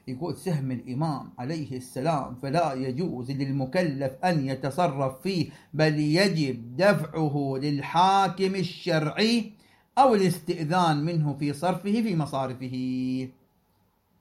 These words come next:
سهم الإمام لا بد من مراجعة الحاكم الشرعي أو الاستئذان منه. المقصود من الحاكم الشرعي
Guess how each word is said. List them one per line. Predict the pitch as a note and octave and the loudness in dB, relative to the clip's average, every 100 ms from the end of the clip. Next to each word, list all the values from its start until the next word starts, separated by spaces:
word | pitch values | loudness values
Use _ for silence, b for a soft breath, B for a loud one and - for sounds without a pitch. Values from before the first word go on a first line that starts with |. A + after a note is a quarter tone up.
| _ _ | _ _
سهم | - E3 E3+ | 0 4 4
الإمام | D#3+ F3 F3+ F#3+ G3 G#3 - - _ _ | 2 4 6 6 6 2 -2 -12 _ _
لا | D#3 D3 | 2 2
بد | C#3+ F3+ D#3+ C3+ F3+ G#3 G#3 b b b b D3+ | 2 0 0 0 2 2 0 b b b b -2
من | D3+ D#3 D#3+ F#3 G3+ G#3 G#3 _ _ _ | 0 4 4 4 4 0 -4 _ _ _
مراجعة | D3+ D3+ D3+ C#3+ C#3 F3+ D#3+ B2 - _ - | -2 2 2 2 4 4 4 0 -6 _ -6
الحاكم | C#3+ C3 D3+ F3 F3 F#3+ | -4 -2 2 2 4 2
الشرعي | F3 - G3 F3+ A#3 B3 - | 0 2 0 2 0 -2 0
أو | D#3+ | 2
الاستئذان | D#3+ D3+ - D3+ C#3+ G3+ G#3 | 4 2 -4 -8 2 4 6
منه. | D3+ A#2 B2 - - _ E3 | 2 -2 -10 -14 -20 _ -2
المقصود | G#3+ A3 - G#3 | 2 2 2 2
من | G3+ | 2
الحاكم | F3 F3 F3+ F#3 | 4 4 4 2
الشرعي | E3 E3+ D3 D3 | 2 2 2 0